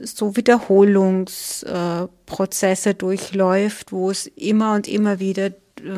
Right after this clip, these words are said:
um die gleichen Verletzungen geht und die gleichen Diskussionen geht. Ähm, ja, oder es treten immer wieder Schmerzen im Körper ohne erkennbaren Grund auf,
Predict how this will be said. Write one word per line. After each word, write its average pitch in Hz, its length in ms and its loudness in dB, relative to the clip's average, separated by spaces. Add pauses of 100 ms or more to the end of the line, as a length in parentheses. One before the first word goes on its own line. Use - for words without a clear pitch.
um 202 220 -2
die 208 120 0
gleichen 185 460 -6
Verletzungen 190 920 -2
geht 185 320 -4
und 180 140 -6
die 185 80 -8
gleichen 185 440 -4
Diskussionen 180 960 -6
geht. 175 500 -6 (880)
Ähm, 185 680 -2
ja, 247 200 2
oder 185 100 -2
es 185 140 -6
treten 202 360 -4
immer 214 320 -2
wieder 190 460 -2 (220)
Schmerzen 208 720 0
im 190 240 -2
Körper 190 640 -4
ohne 196 380 0
erkennbaren 180 1000 -6
Grund 165 540 -8
auf, 170 580 -10